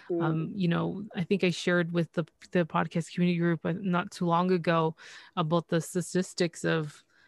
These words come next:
Speaker 2: you know, after six months, no, after seven episodes or six episodes, a lot of people tend to give up.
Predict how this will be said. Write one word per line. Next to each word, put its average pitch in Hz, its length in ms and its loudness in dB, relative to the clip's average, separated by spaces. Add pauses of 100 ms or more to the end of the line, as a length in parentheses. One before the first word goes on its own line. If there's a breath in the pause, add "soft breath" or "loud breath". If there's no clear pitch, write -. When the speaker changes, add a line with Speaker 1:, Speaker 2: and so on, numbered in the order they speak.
(140 soft breath)
Speaker 2:
you 170 100 0
know, 160 240 0
after 170 460 4
six - 420 -2
months, 165 720 4
no, 175 260 4
after 180 300 2
seven 180 340 2
episodes 165 640 0
or 156 40 -2
six - 220 -6
episodes, 160 380 -4
a 160 80 0
lot 160 140 2
of 156 60 -4
people 165 220 -4
tend 160 200 -4
to 160 60 -8
give 156 180 -4
up. 156 240 0